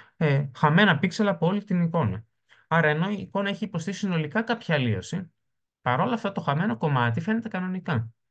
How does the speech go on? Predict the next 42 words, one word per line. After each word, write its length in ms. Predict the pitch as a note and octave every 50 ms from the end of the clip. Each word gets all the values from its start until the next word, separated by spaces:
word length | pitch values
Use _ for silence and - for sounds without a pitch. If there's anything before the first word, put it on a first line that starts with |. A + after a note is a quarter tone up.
| _ _
Άρα 220 | - C#3 D3 D3
βλέπετε 360 | B2+ C#3 E3 F3 E3+ E3 D#3+ D3
ότι 120 | - C#3+
η 40 | C3
αλλίωση 320 | B2+ C#3 E3 F#3 E3 E3+
της 120 | E3 - -
πληροφορίας 500 | - C#3+ C#3 C3+ C3 C#3+ D#3+ F3+ F3+ G3
έχει 120 | F3 F#3+
απλωθεί. 560 | F3+ - E3 D3+ D3+ D3 - E3 G#2+ G#2 - _ _ _ _ - _ _
Και 80 | _ B2+
ακριβώς 340 | A2+ A#2 A#2 A#2 E3+ E3+ -
επειδή 220 | E3 D#3+ D3 D#3+
έχει 140 | F3+ E3+ F#3
απλωθεί, 800 | E3+ D#3+ - D3 C3+ A#2 G#2 A2+ - - A#2+ A#2+ F3+ A#3 A3+ - _ _ _ _ _ _ _
είναι 160 | - A#3 A3+
και 140 | A3 A3 A3
πολύ 200 | - G3 G3 G#3+
μικρότερη, 500 | G#3+ G3 E3 - F#3+ G3+ G#3 G3+ G3+ G3
τουλάχιστον 360 | G3 - F3 F3+ F3+ E3+ F3+
στο 100 | D#3+ D#3+
γυμνό 260 | C#3+ C#3+ D3 D3 D3+ D3
μας 160 | C#3+ C3+ -
μάτι. 340 | A#2 A2 G#2 A2 - - _ _ _
Μπορούμε 320 | _ A2 A#2 C#3 D#3 D#3 D3+
δηλαδή 240 | C3 C3 C3 C3+ D#3+
να 80 | D#3+
ανακτήσουμε 480 | D3+ C#3 B2 A2+ - - E3 - E3 D3+
περισσότερη 500 | - D3 C#3 C#3 C#3+ C#3 C#3+ C#3 A#2 A2
πληροφορία 580 | A2+ G#2 F#2+ F#2 F2 - F2 F2+ F#2 - F2+
έτσι. 280 | D#2+ D#2 - - - - _ _ _ _ _ _ _ _ _ - - _ _
Και 100 | - -
αυτό 180 | A2+ A2+ - E3
μάλιστα 320 | F3+ F#3+ G3+ G3 - -
συμβαίνει 360 | E3+ - F3 D3 D#3+ F3+ G3
ακόμα 240 | F#3 - G3 G3+ G#3
και 120 | G3 - G3
αν 60 | F3+
χαθεί 240 | - F#3+ F3 A3+ A3
μεγαλύτερο 460 | G#3 E3+ E3 F#3+ A3 A3 A3 D#3+ -
κομμάτι 360 | A#2+ A2 G2 F#2 F2+ F#2 F2+
της 160 | E2+ G#2 -
εικόνας. 560 | - - - E2 E2 D#2+ E2 E2 - - _